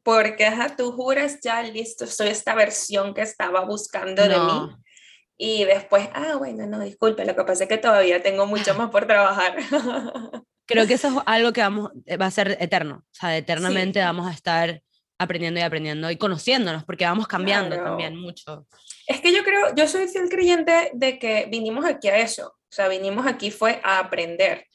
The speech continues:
Speaker 1: a
Speaker 2: Ujú.
Speaker 1: desaprender cosas y aprender realmente las cosas que se alinean con nosotros,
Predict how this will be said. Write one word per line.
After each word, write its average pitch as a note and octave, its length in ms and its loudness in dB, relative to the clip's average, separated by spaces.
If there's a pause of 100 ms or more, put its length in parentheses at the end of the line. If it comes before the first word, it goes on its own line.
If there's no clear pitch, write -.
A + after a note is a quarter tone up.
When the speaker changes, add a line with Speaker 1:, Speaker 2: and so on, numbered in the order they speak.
(120)
Speaker 1:
a F3+ 380 0
Speaker 2:
Ujú. F#3 80 -6
Speaker 1:
desaprender G#3 880 0
cosas D4 480 -2
y G#3+ 140 -2
aprender F#3+ 600 -2
realmente G#3 800 -6 (300)
las G#3 140 -6
cosas F#3+ 340 0
que A#3+ 120 0
se A#3 140 4
alinean F3+ 380 0
con G#3 180 4
nosotros, - 760 -4